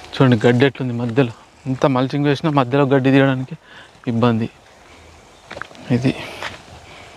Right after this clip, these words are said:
ఒక టూ మినిట్స్ చూపెట్టి అయిపోయింది. మా ఒకసారి స్ప్రే చేయించిన, స్ప్రే షెడ్యూల్ కూడా ఒకసారి ఒకటి మీకు వీడియో చేసిన, ఇంకో వీడియో కూడా చేస్తా స్ప్రేది.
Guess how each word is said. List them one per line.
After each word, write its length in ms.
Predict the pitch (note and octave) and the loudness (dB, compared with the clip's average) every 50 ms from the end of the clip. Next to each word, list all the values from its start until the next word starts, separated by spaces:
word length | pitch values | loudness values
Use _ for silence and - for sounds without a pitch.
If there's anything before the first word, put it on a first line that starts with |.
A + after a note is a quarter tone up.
| - - - - - - - - - - - - - - - - - - - - - - - - - - - - - - - - - - - - - - - - - - | -14 -14 -14 -14 -14 -20 -20 -20 -20 -20 -20 -20 -20 -20 -16 -16 -14 -14 -14 -18 -20 -20 -20 -18 -14 -14 -14 -14 -14 -16 -18 -20 -20 -20 -20 -20 -20 -20 -16 -16 -14 -12
ఒక 180 | - - - | -4 -2 -2
టూ 240 | A#2+ - - B2 A#2+ | -2 0 4 4 6
మినిట్స్ 420 | B2 B2 A#2 C3 C#3 B2+ - - - - - - - D3+ | 8 8 8 6 4 2 0 -4 -6 -8 -6 -6 -4 -4
చూపెట్టి 600 | A#2+ - - - B2+ A#2 C3+ C3 - - E3 C#3+ - - - - - - - - - - - - _ - - - - - - | -4 -6 -6 -6 -2 0 0 0 2 0 -2 -2 -4 -12 -20 -20 -20 -20 -20 -20 -20 -20 -20 -20 _ -20 -20 -20 -16 -4 0
అయిపోయింది. 420 | A2+ A#2+ B2 - C3+ C3 B2 D3 | 0 0 2 2 2 2 2 0
మా 320 | E3 C#3 B2 A#2+ B2 A2+ - - - - E3 | 2 2 2 2 2 0 -4 -8 -10 -10 -10
ఒకసారి 320 | D3+ - - - C3 A#2 | -12 -10 -2 -2 -2 -2
స్ప్రే 240 | - - - C#3 C#3+ | 0 2 4 4 6
చేయించిన, 560 | D#3 D3+ D#3 D3 - - B2 C3 D#3+ F3 F3+ - C#3 | 4 4 2 -2 -4 -4 -2 0 0 0 -2 -4 -8
స్ప్రే 420 | - - - - C#3+ D3+ E3+ E3+ | -12 -10 0 2 4 6 6 4
షెడ్యూల్ 380 | - - D3+ C#3 C3 D3 D3+ D3 | 4 2 0 0 0 0 0 2
కూడా 200 | D3+ D3+ D3 C#3+ | 2 2 2 0
ఒకసారి 320 | - - - C#3 C3+ C3 - - - - - - - - - - | -2 -4 -8 -8 -8 -8 -14 -16 -20 -20 -20 -20 -20 -20 -10 -8
ఒకటి 220 | C3 - C#3 - C3+ | -2 -2 -2 0 0
మీకు 460 | C3+ C3+ B2+ - - C3 B2+ B2 A#2+ - - - - - - - - - - - - - - - - - - | 0 0 -2 0 0 2 2 2 0 -2 -8 -18 -20 -20 -20 -20 -20 -20 -20 -20 -20 -20 -20 -20 -14 -2 2
వీడియో 240 | A#2+ B2 C3+ D3 C#3+ | 4 6 8 8 6
చేసిన, 240 | C3+ B2 - - D#3+ | 6 4 2 -2 -2
ఇంకో 260 | D#3+ D3 C3 B2+ C#3+ | -2 -2 0 0 0
వీడియో 280 | B2+ C3 C3+ C3 C3 | 2 2 2 2 2
కూడా 200 | B2 B2+ B2 B2 A#2+ - - B2+ | 0 0 -2 -2 -6 -4 -4 -4
చేస్తా 320 | B2 - - - C#3 D#3+ - - - - - - - - - - - - - - - - - | -4 -4 -4 -4 -4 -4 -4 -10 -20 -20 -20 -20 -20 -20 -20 -20 -20 -20 -20 -20 -20 -20 -20
స్ప్రేది. 480 | - - - A#2+ A#2 A#2 A2 B2 D3 | -14 -2 2 4 4 6 4 2 0